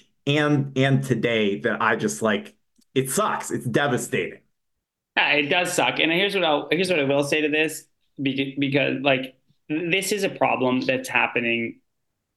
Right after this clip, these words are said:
Speaker 2: I mean, it, it happens in various degrees, and it's happened for a long time, and, and programs need to get their shit together and their head out of their <laughs> ass, uh,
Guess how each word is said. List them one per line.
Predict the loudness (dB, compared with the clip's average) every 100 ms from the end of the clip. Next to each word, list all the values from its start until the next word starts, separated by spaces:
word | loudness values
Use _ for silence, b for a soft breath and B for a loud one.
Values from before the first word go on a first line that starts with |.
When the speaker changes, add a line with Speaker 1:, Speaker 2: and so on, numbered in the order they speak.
| _ _ _ _ _ -6
Speaker 2:
I |
mean, | -4 -2
it, | -6 -4
it | -2
happens | 0 -2 -2 -6 -8 -12 -16 _ _ _ _ _ -14
in | -4 -2 0
various | 0 0 -2
degrees, | -2 -2 0 0 -2
and |
it's | -4
happened | 0 0 -2 -4
for | -2
a |
long | 0 0 -2
time, | 0 0 -2
and, | -6 -10 _ _ _ _ _ _ -4
and | -4 -4 -8 _
programs | -6 -2 -2 -2
need | -6 -4
to |
get | -4 -4
their | -4 -4
shit | -6 -6 -6
together | -2 -2 0 -2
and | -2
their |
head | -2 -2
out | -2
of | -4
their | -4
<laughs> |
ass, | -4 -4 -6 -8 -8 B B B B
uh, | -2 0 0 0 -4